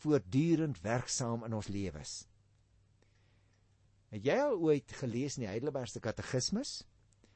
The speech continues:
"Wat is jou enigste troos in lewe en in sterwe?" Dis die eerste vraag wat 'n mens daar kry,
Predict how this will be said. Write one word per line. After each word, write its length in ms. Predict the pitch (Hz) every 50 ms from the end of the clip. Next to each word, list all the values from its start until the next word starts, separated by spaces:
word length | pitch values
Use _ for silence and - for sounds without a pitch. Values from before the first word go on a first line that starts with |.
| _ - _ - -
"Wat 280 | 95 131 165 277 -
is 160 | 370 349 -
jou 180 | - 330 302 262
enigste 600 | 202 208 214 233 240 254 226 - - - 247 - _ -
troos 500 | - 160 156 156 160 175 - - - - -
in 200 | 135 131 117 104
lewe 360 | 104 127 147 151 151 160 135
en 180 | 110 123 120 120
in 120 | 113 107
sterwe?" 580 | 95 - - - 127 107 107 110 113 165 247 285
Dis 160 | 220 117 104
die 140 | 131 147 147
eerste 220 | 127 - - 113
vraag 380 | - - 143 151 143 131 107 98
wat 140 | 104 -
'n 60 | 101 90
mens 180 | 104 104 92
daar 200 | - 95 90 90
kry, 380 | - 165 208 170 117 113 147